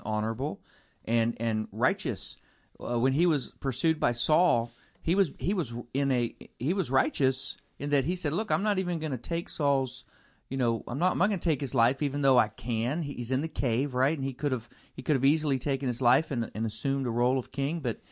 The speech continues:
he said, "I'm not gonna touch the Lord's anointed." And there was a, in fact, there was a, there was a guilt there because he goes, "Look, I shouldn't even have cut off the corner of his robe. I shouldn't have even done that." And yet,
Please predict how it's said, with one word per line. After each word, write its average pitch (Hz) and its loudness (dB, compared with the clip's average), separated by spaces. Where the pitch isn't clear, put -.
he 151 -6
said, 143 2
"I'm 156 2
not 185 2
gonna 135 -2
touch 175 -2
the 170 -2
Lord's 147 2
anointed." 135 -4
And 113 0
there 135 2
was 151 -2
a, 117 0
in 139 -6
fact, 165 8
there 160 4
was 147 2
a, 123 4
there 143 2
was 139 2
a 123 -2
guilt 147 2
there 117 2
because 135 -2
he 131 -4
goes, 117 0
"Look, 165 -4
I 135 2
shouldn't - -2
even 139 0
have 120 -6
cut 147 0
off 123 2
the 92 -14
corner 139 -2
of 117 -4
his 107 -10
robe. 123 -2
I 123 -2
shouldn't 175 0
have 135 2
even 107 -4
done 104 -2
that." 143 -2
And 143 -2
yet, 131 0